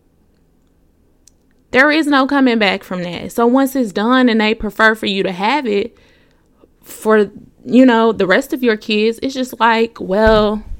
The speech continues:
okay, do I even wanna have kids, any more kids?" And that is a real conversation if you have a partner, if you have a significant other. That's a real conversation to be had. Because then, like,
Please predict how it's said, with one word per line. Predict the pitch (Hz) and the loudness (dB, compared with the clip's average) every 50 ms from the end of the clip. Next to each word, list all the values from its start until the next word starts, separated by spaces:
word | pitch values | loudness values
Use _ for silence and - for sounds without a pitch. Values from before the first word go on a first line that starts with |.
| - - - - - - - - | -14 -18 -20 -20 -20 -20 -20 -12
okay, | - 175 170 - 175 175 175 185 196 - 254 - _ _ _ _ _ _ _ _ _ _ - | -10 -10 -10 -8 -6 -4 -4 -2 -4 -4 -6 -10 _ _ _ _ _ _ _ _ _ _ -2
do | - 185 220 | 0 2 4
I | 277 392 | 4 4
even | 381 269 277 262 | 2 2 2 2
wanna | 262 269 277 277 | 2 2 2 0
have | 285 285 311 302 | 0 -2 -4 -4
kids, | - 359 415 427 359 - 185 175 - - - - - _ _ _ _ - | -2 -2 0 0 0 0 0 0 -2 -4 -12 -20 -20 _ _ _ _ 2
any | 262 269 | 2 2
more | 285 294 311 320 | 2 0 -2 -4
kids?" | - - 359 381 370 277 190 175 - 220 - - - - - - - - | -6 -6 -4 -4 -2 -2 -4 -6 -6 -10 -14 -20 -20 -20 -20 -20 -20 -6
And | - - 254 254 226 | 2 4 6 6 6
that | 196 196 220 | 4 2 0
is | 254 277 247 | 0 -2 -2
a | 285 277 254 - 180 | -4 -6 -6 -8 -10
real | 165 165 165 196 226 254 | -10 -6 0 2 4 4
conversation | 247 - 254 254 262 254 254 247 247 - - - 269 311 330 - - 220 214 220 214 | 2 2 0 2 2 2 2 -2 -4 -2 -2 -2 -2 -2 -4 -4 -2 -2 -2 -2 -2
if | - - 190 226 220 - | -4 -4 -4 -4 -2 -2
you | 240 240 220 | 0 0 0
have | 202 202 208 214 220 226 - | 0 -2 -4 -2 -2 -4 -4
a | - 214 | -6 -10
partner, | - - 196 196 196 202 196 185 | -4 0 0 2 2 0 -2 -6
if | - - - | -6 -6 -6
you | 220 220 | -6 -4
have | 214 208 202 208 | -4 -4 -2 -2
a | 240 247 247 | -4 -4 -6
significant | - - 208 208 190 190 - 202 190 - _ _ - | -8 -8 -6 -4 -6 -6 -6 -10 -12 -12 _ _ 0
other. | 208 247 277 226 254 254 - - 202 - _ - - - - - _ _ _ _ _ _ _ _ - | 0 0 2 0 -4 -6 -6 -8 -12 -14 _ -20 -20 -20 -20 -20 _ _ _ _ _ _ _ _ -2
That's | 254 - 453 453 | 0 0 2 0
a | 427 370 | 0 -2
real | 381 370 359 | 0 -2 -2
conversation | 339 339 339 330 320 311 311 - 302 311 381 392 - 262 226 | -4 -6 -8 -4 -6 -6 -4 -4 -4 -2 -2 -2 0 0 -2
to | 208 | 0
be | 185 196 185 190 | 0 -2 -6 -6
had. | 180 180 170 160 - - - - _ _ _ _ _ _ _ _ _ _ - _ _ _ _ _ _ _ _ _ _ _ - 247 | -6 -6 -6 -8 -8 -10 -14 -16 _ _ _ _ _ _ _ _ _ _ -20 _ _ _ _ _ _ _ _ _ _ _ -6 -6
Because | 330 - 339 302 247 | -2 0 2 0 2
then, | 226 269 320 349 339 294 - | 2 2 2 2 -2 -2 0
like, | 254 247 247 247 | 0 0 0 0